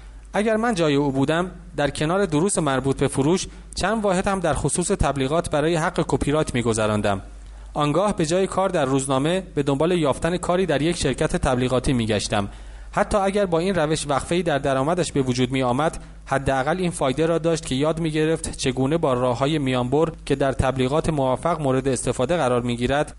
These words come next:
ارتباط برقرار کند. و شاید هم ساعاتی را صرف یادگیری روابط عمومی که مهمترین مهارت است می‌نمود.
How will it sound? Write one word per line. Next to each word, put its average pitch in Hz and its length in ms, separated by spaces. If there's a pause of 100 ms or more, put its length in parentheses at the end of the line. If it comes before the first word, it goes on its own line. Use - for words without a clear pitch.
ارتباط 139 380
برقرار 107 460
کند. 104 340 (480)
و 131 80
شاید 160 360
هم - 120
ساعاتی 135 460
را 143 100
صرف 151 280
یادگیری 131 560
روابط 135 440
عمومی 147 400
که 151 120
مهمترین 123 520
مهارت 120 400
است 135 260
می‌نمود. 107 420